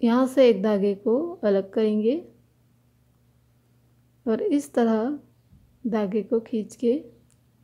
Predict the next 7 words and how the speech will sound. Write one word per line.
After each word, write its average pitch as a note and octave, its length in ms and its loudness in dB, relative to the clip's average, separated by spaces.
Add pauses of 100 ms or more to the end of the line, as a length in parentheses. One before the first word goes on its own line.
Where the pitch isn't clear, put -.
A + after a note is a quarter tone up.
(300)
इस A#3+ 200 -6
तरह A3 220 0
की A#3 520 -4
gathering G#3+ 420 0
हम G#3+ 160 -2
बनाएंगे G#3 640 -2 (640)
दोनों G#3+ 440 0